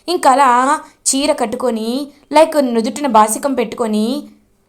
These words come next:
పెళ్లి కూతురు బొట్టు పెట్టుకొని తయారవుతూ ఉంటుంది పాపం శరణ్య.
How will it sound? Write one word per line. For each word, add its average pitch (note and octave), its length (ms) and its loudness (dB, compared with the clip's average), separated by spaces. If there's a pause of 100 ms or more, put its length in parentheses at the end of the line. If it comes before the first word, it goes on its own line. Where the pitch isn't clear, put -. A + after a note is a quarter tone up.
(140)
పెళ్లి D4 220 4
కూతురు D#4+ 280 -2
బొట్టు G#3+ 260 -2
పెట్టుకొని A3 380 -2
తయారవుతూ A3 560 -2
ఉంటుంది G#3 320 -6
పాపం G#3 500 -6 (360)
శరణ్య. B3 580 2